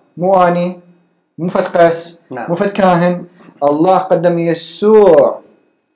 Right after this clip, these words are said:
Speaker 1: كفارة، قدم يسوع كفارة بدمه لخطايا كل من يؤمن. وهذا يؤكد أن الله بار، بمعنى لما الرب عاقب الخط-، الخطيئة،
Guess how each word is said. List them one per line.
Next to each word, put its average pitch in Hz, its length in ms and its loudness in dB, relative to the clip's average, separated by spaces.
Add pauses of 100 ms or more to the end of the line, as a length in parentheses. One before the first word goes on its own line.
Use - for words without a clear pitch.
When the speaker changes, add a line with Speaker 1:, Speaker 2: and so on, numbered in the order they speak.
Speaker 1:
كفارة، 160 1000 2 (360)
قدم 156 240 -4
يسوع 156 260 0
كفارة 180 640 2
بدمه 160 520 -2
لخطايا 156 680 2
كل 156 420 -6
من 131 140 -6
يؤمن. 120 400 -10 (420)
وهذا 165 540 2
يؤكد 147 680 -2
أن 165 300 -6
الله 139 720 2
بار، 185 360 2 (220)
بمعنى 175 400 0
لما 156 420 -2 (100)
الرب 170 440 0 (340)
عاقب 214 460 2
الخط-، 180 380 2
الخطيئة، 175 720 2